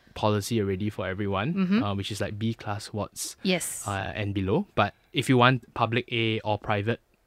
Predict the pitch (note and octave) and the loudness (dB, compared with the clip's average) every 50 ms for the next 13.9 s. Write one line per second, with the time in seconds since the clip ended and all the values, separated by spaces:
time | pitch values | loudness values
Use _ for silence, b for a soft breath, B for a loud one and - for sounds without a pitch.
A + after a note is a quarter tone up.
0 | _ _ - B2 A#2+ - - - B2 A2+ A2 G#2+ G#2 G2+ F#2+ G#2+ G#2 F#2+ - A#2+ | _ _ -4 -4 -4 -4 -2 -2 0 0 2 2 0 -2 -2 -2 -4 -2 -2 -2
1 | A2+ - A2 G#2 - - B2 A#2 A2 - A2 - - - G#2 G2 A2 G#2+ - - | -2 0 -2 -4 -2 -2 -2 -2 0 -2 -6 -6 -4 -4 -4 -2 -2 -4 -2 -2
2 | - G2+ F#2+ - - G#2+ G2+ G2+ G2+ F#2+ F#2 B B B B B B B B B | -4 -4 -6 -6 -6 -4 -2 -2 -2 -4 -6 B B B B B B B B B
3 | B - B2 A2+ - A2 G#2+ G#2 G2 - G2+ G2 - - - F#2 F#2+ G3 F#3+ F#3 | B -4 -4 -2 0 2 0 0 0 -2 -6 -8 -8 -8 -8 -6 -2 0 2 4
4 | F3+ F3 E3+ D#3+ - - B2+ A2+ A#2 B2+ A#2+ A#2 G2 G2+ G#2 G#2+ G#2 G2+ G#2 G2+ | 4 4 4 4 6 8 8 8 8 8 8 8 6 6 4 2 2 0 0 -2
5 | F#2+ F#2+ - - G2+ G#2 A2 G2+ G#2 A2 A2+ B2 B2 B2 A#2 A2+ A#2 A2 - - | -2 -4 -4 -4 0 2 2 4 6 6 6 8 6 6 6 6 4 2 0 -2
6 | G#2+ - - A2+ G#2 G#2 G#2 G#2 G2+ - A2 G#2 G2 F#2+ F#2 G2 G2+ A2 G#2 - | -4 -2 0 2 2 2 2 0 0 -2 -2 0 2 2 2 2 2 2 2 2
7 | A#2+ A2 A2 G#2+ G#2+ G#2+ A#2 C#3 - A2 G#2 G2+ G2+ - - - - - - A2+ | 2 2 4 2 2 0 -2 -4 -4 -4 -2 -2 -2 -2 -4 -10 -16 -6 -2 0
8 | G#2+ B2+ F3 - _ - G#3+ G#3 G3 F3+ F3 F3 D#3+ - - A#2 G#2 G2 G2 A2 | 0 0 0 -2 _ 0 2 2 4 2 2 0 -4 -6 -6 -6 -4 -2 -2 0
9 | - - A#2+ A2+ - A2+ G#2 G#2 G#2 G#2+ G#2+ G2+ G2+ G2 - - G#2+ G#2 G#2 G2 | 4 4 4 4 4 2 2 4 4 2 2 2 0 -4 -4 -4 -2 -2 -2 -2
10 | - - - B2+ - A2+ A2+ A2 A2+ A2 B2 B2+ C3+ C3+ B2+ A2 G#2 G#2+ G#2 G2+ | -4 -4 -4 -2 -2 0 2 2 2 2 4 4 4 4 4 2 2 0 0 0
11 | G#2 G#2+ A#2 D#3 E3 - - _ - A#2 A#2+ G#2 G2+ A2 G#2 - A2 G#2+ G#2 F#2+ | 2 2 2 2 0 -2 -4 _ -6 -4 -4 -2 -2 -2 -2 0 0 0 0 0
12 | - G2+ F#2 - - G#2 - - - D3 D3 C#3+ C#3+ C#3+ C#3 C#3 C#3 A#2+ A2 G#2 | -2 -6 -8 -8 -10 -8 -4 0 2 6 6 8 8 8 6 6 4 4 2 0
13 | G#2 G2+ G2+ G2+ F#2+ - - - G#2 G2 F#2+ - - - - _ - | 0 -2 -2 -4 -4 -6 -4 -2 -2 -2 -4 -6 -12 -14 -14 _ -20